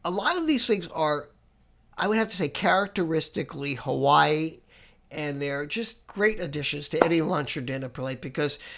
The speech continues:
you only eat it while you're in the island.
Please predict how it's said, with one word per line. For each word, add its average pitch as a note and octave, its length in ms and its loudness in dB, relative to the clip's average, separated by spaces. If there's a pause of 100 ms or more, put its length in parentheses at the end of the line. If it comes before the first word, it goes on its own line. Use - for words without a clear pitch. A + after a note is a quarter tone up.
(220)
you D#3+ 560 2
only C4+ 280 6
eat A#3 220 0
it A#3 260 2
while E3+ 180 0
you're F3 120 2
in D#3+ 100 2
the D#3 120 2
island. D#3 560 2